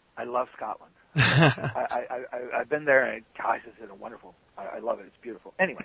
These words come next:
Speaker 2: <laughs>
Speaker 1: um, uh, that was, again, dictated by,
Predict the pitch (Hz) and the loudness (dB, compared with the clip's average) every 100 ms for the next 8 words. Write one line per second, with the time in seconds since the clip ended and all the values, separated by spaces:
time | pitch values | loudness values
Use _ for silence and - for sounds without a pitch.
0 | - 156 185 - 175 135 135 131 120 _ | -6 -2 -2 -2 4 8 8 6 -2 _
1 | _ _ - - - - _ 214 - 151 | _ _ -20 -20 -20 -20 _ -4 -4 -4
2 | 165 196 180 170 156 151 156 151 160 - | 8 8 8 2 -2 0 0 2 -2 0
3 | 156 147 135 135 135 127 | 0 0 4 6 6 4